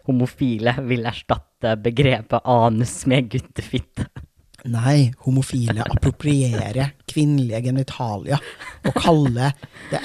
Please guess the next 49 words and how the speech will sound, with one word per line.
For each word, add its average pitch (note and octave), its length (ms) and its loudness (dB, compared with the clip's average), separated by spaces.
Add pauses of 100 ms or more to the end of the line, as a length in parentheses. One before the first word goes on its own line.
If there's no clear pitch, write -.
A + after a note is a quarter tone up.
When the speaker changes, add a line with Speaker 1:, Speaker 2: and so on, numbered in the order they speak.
Speaker 2:
ekle C3 220 0
rumpehullet B2 480 0
sitt C3 160 -6
for C#3 120 -6
guttefitte. C3 560 -6
Det D#3+ 80 4
er F3 320 2
ikke - 180 0
greit. E3 380 0
Fitte - 440 -4
er D3 260 2
en D#3 140 -2
kvinneting. E3 640 0 (680)
Speaker 1:
<laughs> - 720 -6
Herregud, G2+ 460 -6 (280)
det C#3 80 0
der B2+ 120 4
må C3 120 2
du A2 100 -4
ikke A2+ 140 -6
si F#2 240 -10
engang, G2 240 -6
fordi G#2+ 180 -4
jeg G#2+ 260 -4
lover A2 320 -4
deg, G2 120 -10
liksom, A2+ 200 -8
Turfs, G2 240 -4
jeg A#2 120 -2
bare C#3+ 160 2
kommer A2+ 240 -4
til G#2+ 100 -8
å G2+ 60 -6
bare G2 120 -6
kjøpe G2 400 -8
det, E2 80 -14
liksom, A#2+ 300 -4
og A2+ 60 -6
bare G#2+ 180 0
være G2+ 100 -10
sånn - 140 -6
her, - 80 -14 (260)
det A#2 120 -4
er A2+ 120 -8
helt - 280 -8
sant. - 420 -14 (340)
Hvordan C3 320 -2
våger B2+ 400 2
de? G#2 140 -10